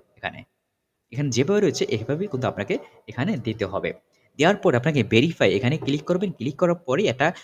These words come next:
ওটিপি কোড যাবে আপনার এই মোবাইল নাম্বারে। সেই ওটিপি কোডটা এখানে দেওয়ার পরে আপনার একটা পাসওয়ার্ড দেবেন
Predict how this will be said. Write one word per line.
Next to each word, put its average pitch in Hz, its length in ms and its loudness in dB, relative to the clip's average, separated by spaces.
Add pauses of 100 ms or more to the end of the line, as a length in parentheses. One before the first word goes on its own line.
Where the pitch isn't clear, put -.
(140)
ওটিপি 196 300 0 (100)
কোড 147 220 0
যাবে 95 300 2
আপনার 156 280 -2 (220)
এই 135 140 -2
মোবাইল 107 300 4
নাম্বারে। 95 400 -2 (220)
সেই - 180 0
ওটিপি 135 300 2
কোডটা 139 240 2
এখানে 135 220 0
দেওয়ার 123 220 6
পরে 185 180 2
আপনার 123 160 0
একটা 123 120 -6
পাসওয়ার্ড 143 480 -4
দেবেন 208 180 2